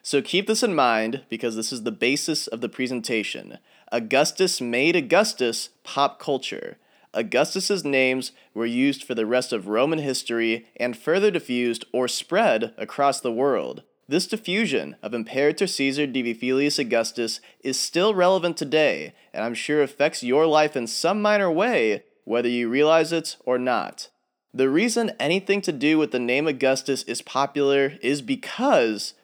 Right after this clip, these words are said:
Augustus, the first emperor of Rome, made it popular. To see what I mean here,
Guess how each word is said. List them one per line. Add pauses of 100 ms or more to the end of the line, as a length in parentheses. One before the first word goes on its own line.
(140)
Augustus, (100)
the
first
emperor
of
Rome, (260)
made
it
popular. (640)
To
see
what
I
mean
here,